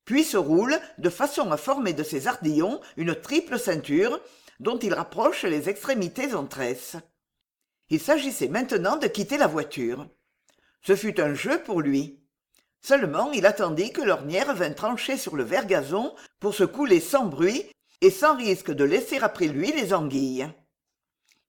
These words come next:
Et cela fait, il aurait eu regret d'épargner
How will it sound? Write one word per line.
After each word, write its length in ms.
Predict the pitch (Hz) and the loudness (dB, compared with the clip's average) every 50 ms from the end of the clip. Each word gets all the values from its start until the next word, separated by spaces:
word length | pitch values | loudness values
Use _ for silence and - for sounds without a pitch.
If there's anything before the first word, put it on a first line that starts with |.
| _ _ _ | _ _ _
Et 160 | 170 220 269 | 6 6 6
cela 260 | - 302 247 165 143 | 4 2 2 2 2
fait, 400 | 143 - - 185 208 277 370 - - - - _ _ | 0 2 4 4 6 6 4 -2 -6 -16 -20 _ _
il 120 | 202 220 247 | -2 0 2
aurait 180 | 254 247 - - - | 2 0 0 0 0
eu 40 | |
regret 440 | 160 131 180 202 160 151 196 220 320 | 2 4 6 4 4 4 0 0 0
d'épargner 680 | 302 269 214 - 202 170 131 135 139 180 240 320 302 | 0 -2 0 0 0 0 0 -2 -4 -2 -2 -2 -2